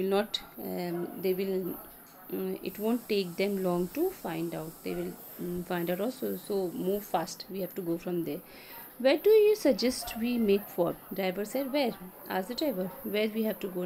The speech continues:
now?" In a broad Scots accent. Broad, do you remember the broad, um, Scot accent? The same accent was there when the McClary came to invigilate. So it was the same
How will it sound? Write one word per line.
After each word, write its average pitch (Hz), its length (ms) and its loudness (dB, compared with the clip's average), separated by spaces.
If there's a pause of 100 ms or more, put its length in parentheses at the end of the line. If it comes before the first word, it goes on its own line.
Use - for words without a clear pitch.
now?" 165 100 -6 (320)
In 247 100 0
a 233 140 -2
broad 202 320 4
Scots - 480 2
accent. 170 440 -2 (200)
Broad, 185 200 -2 (220)
do 202 80 -2
you 214 80 -2
remember 214 380 -2
the 247 120 -2
broad, 196 240 2 (140)
um, 190 120 -6 (100)
Scot 190 320 -2
accent? 214 340 -4
The 220 100 0
same 202 280 0
accent 202 400 -4
was 196 180 -6
there 196 160 2 (800)
when 196 240 -4
the 190 60 -2 (200)
McClary 214 500 4
came 196 240 2
to 208 140 -4
invigilate. 165 520 -4 (120)
So 185 140 -4
it 175 80 -12
was 180 280 0
the 196 140 -4
same 196 240 2